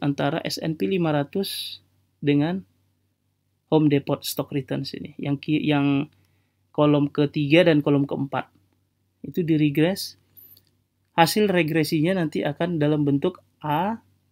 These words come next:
sorry, Y sama dengan A ditambah B X tambah C, kan? Itu kan standar, ya. Formula standar regresi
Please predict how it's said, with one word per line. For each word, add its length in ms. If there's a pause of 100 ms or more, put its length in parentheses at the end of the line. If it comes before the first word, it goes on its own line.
(500)
sorry, 320
Y 480
sama 240
dengan 400 (400)
A 320
ditambah 560
B 240
X 240
tambah 320
C, 320
kan? 240
Itu 240
kan 160
standar, 480
ya. 140 (640)
Formula 320
standar 560 (400)
regresi 800